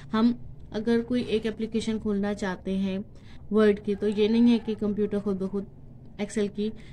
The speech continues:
application खोल देगा। यानी ये devices और application के दरमियान में क्या करता है, कोऑर्डिनेट करता है। और next page पे मूव करें, आगे लिखा हुआ है क्या,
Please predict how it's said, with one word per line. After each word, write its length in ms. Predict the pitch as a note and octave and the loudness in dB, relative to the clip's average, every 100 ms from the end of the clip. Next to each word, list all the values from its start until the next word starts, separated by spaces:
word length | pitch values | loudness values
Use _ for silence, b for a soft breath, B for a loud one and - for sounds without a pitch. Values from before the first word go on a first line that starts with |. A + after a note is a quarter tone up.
| B - | B -8
application 520 | G3+ G3 F#3+ G#3 G#3+ | -6 -4 -4 -2 -4
खोल 280 | G#3+ E3+ E3 | -4 -4 -4
देगा। 600 | E3 D#3 E3 - - - | -6 -8 -12 -14 -14 -4
यानी 180 | G#3 A3 | 0 0
ये 300 | G#3+ A#3 A#3+ | 2 2 2
devices 560 | G#3+ G#3 G3+ F#3+ B3 A#3+ | 0 0 2 0 -2 -2
और 120 | A#3+ | 0
application 560 | G#3+ G#3 G3 G3+ G#3 G#3+ | 0 -2 -2 -2 -2 -2
के 120 | G#3+ | 0
दरमियान 400 | G#3 G3+ F#3+ F#3 | 0 0 0 0
में 120 | G3 | -2
क्या 180 | G3 G3+ | -2 -4
करता 280 | G3+ G3 A3+ | -4 -4 -4
है, 60 | |
कोऑर्डिनेट 680 | A#3+ A3+ F#3 F3+ F3+ E3 - | -2 -2 -2 -2 -2 -4 -8
करता 240 | E3 - E3+ | -10 -8 -10
है। 400 | E3 D#3+ - - - - B B B B - | -8 -10 -14 -16 -16 -18 B B B B -6
और 60 | G3+ | -2
next 380 | G3+ B3 - - | -2 -2 -4 -4
page 180 | C4+ | -4
पे 100 | A#3 | -2
मूव 200 | C4 A#3+ | 2 2
करें, 380 | G#3 A3+ G#3+ C#4 - - | 2 -2 -2 -2 -6 -6
आगे 220 | G3+ G3 | -4 0
लिखा 260 | G#3+ G#3 A3 | 0 0 -2
हुआ 120 | A3+ | 0
है 120 | A3+ | 0
क्या, 260 | A3+ B3 | -2 -6